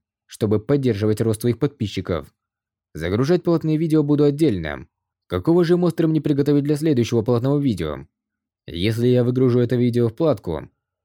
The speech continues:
сразу же после прошлого, то мои намерения станут слишком очевидны, не так ли? Стоит ли загрузить то, от чего не стоит ожидать огромных прибылей? Или мне стоит завести свой ежедневный блог,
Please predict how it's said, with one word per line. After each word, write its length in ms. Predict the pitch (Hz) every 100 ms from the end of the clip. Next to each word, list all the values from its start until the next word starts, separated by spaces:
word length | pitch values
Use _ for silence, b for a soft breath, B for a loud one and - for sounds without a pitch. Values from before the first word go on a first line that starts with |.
| _
сразу 400 | - 87 139 160
же 100 | 156
после 300 | 160 151 165
прошлого, 600 | 165 147 98 82 73 71 _ _ _ _ _
то 260 | 98 95 92
мои 260 | 95 104
намерения 400 | 107 107 113 117
станут 260 | 113 120 120
слишком 320 | 131 123 131
очевидны, 720 | 131 135 160 127 85 69 - _ -
не 160 | 85
так 180 | 92 185
ли? 320 | 117 80 67 - _ _ _ _ _
Стоит 360 | - - 151 175
ли 140 | 180
загрузить 480 | 165 151 147 123 113
то, 380 | - 131 90 71 78 _
от 160 | - 107
чего 360 | - 107 110 117
не 120 | 131
стоит 340 | - 139 104
ожидать 320 | 95 104 101
огромных 380 | 113 117 120 123
прибылей? 600 | - 131 87 80 76 69 _ _ _ _ _ _
Или 180 | 92 104
мне 220 | 117 120
стоит 280 | 120 127 123
завести 400 | 117 123 113 123
свой 240 | 117 120
ежедневный 440 | 123 120 120 120 120
блог, 340 | 107 175 -